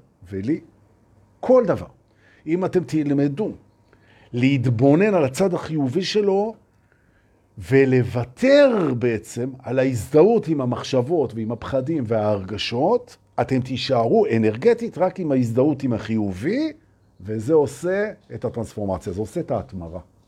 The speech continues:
וזה מדהים, אני אתן דוגמה. אני אתן דוגמה,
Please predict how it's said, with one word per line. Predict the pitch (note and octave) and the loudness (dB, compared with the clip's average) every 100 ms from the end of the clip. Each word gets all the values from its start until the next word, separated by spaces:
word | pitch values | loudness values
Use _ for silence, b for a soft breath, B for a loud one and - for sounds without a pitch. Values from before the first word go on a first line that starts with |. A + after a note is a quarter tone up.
| _ _ _ _ | _ _ _ _
וזה | F2 G2 | -8 -2
מדהים, | G#2+ D#3 A#2 | 0 2 2
אני | G2 | 0
אתן | C3 E3 | 0 0
דוגמה. | B2 G#2+ F#2 | 0 -2 -4
אני | F#2 _ _ _ _ _ _ _ _ - | -10 _ _ _ _ _ _ _ _ -18
אתן | A#2 | -16
דוגמה, | G2 D#2+ | -16 -18